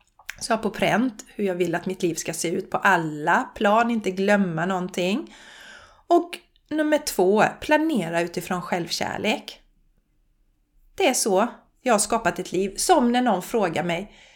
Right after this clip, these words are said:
"Hur mycket jobbar du, Jessica?" Och min första reaktion är,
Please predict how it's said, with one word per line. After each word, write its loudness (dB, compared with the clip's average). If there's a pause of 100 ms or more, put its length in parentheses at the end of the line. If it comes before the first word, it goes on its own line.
(100)
"Hur 4
mycket 0
jobbar 2
du, -2
Jessica?" -6
Och -4
min -2
första -4
reaktion -4
är, -4